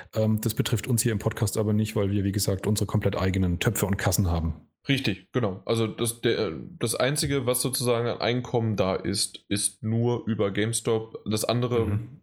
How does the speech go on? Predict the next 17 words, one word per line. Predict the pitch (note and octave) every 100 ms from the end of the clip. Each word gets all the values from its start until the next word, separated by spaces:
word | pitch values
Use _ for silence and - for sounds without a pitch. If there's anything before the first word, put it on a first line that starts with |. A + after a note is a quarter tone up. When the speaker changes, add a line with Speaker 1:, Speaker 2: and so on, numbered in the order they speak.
| _
Speaker 2:
ist | - C3 -
zwar | B2+ A#2
die | B2
News | B2 B2+ D#3+ F3+ -
auf | B2
der | - A#2+
Plattform. | - A#2+ B2+ - D3+ D3 D3+
Speaker 1:
Und | D3+
Spiele, | - A#2 G#2+ G2+ -
für | G2+
die | G2+
wir | G2+
kein | - G2
Geld | F2+ E2+
ausgeben | E2 F2+ F2
müssen, | E2+ - -
ja. | -